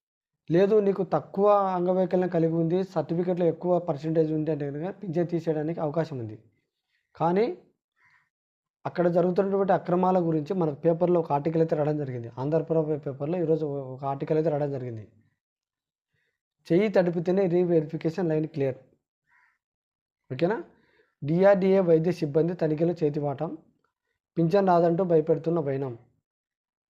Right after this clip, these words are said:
గత నిబంధనలకు విరుద్ధంగా పింఛన్ వే-, పింఛన్లు ఫిర్యాదుల వెలువ విచారణకు ఆవేదన.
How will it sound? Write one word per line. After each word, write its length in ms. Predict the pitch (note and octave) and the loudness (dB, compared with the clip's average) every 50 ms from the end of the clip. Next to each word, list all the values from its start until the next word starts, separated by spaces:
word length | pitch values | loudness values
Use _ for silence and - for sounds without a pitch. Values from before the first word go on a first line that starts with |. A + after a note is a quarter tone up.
| - D3 | -4 0
గత 120 | D3 E3 | 2 4
నిబంధనలకు 560 | D#3+ E3 D#3+ D#3+ F3 F#3 F#3+ F#3 F#3 F3+ F#3+ | 4 4 4 4 4 4 4 4 2 2 2
విరుద్ధంగా 440 | F#3 E3+ E3 E3+ D#3 E3 D#3+ E3+ F#3 | 2 2 2 2 2 2 2 2 0
పింఛన్ 380 | F3+ F3+ E3 D#3 D3 E3+ E3+ F3 | 0 -2 -2 -2 0 0 0 2
వే-, 400 | D#3+ D#3+ D#3+ D#3 D3+ D3+ D3 D3+ - - _ _ - | 2 2 2 2 2 0 -2 -4 -8 -18 _ _ -6
పింఛన్లు 560 | D3+ D3 C#3 E3+ E3+ E3+ E3+ E3+ F3+ G3 G3+ - - _ _ _ _ _ _ _ - | -6 -2 0 2 2 4 4 2 0 -2 -4 -8 -16 _ _ _ _ _ _ _ -2
ఫిర్యాదుల 400 | E3 D#3 E3+ E3+ E3+ F3+ F3+ F3 | 2 4 4 4 4 4 2 4
వెలువ 300 | E3+ E3 D#3 D#3+ D#3+ F#3 | 4 4 4 4 2 2
విచారణకు 560 | F#3 E3 D#3 C#3+ E3 D#3+ D#3+ D#3+ E3+ E3 D#3+ | 0 -2 -2 0 0 0 0 0 -2 -2 -2
ఆవేదన. 360 | D#3 D3 C3+ C#3+ C3 C3 B2 | -4 -4 -4 -4 -6 -8 -10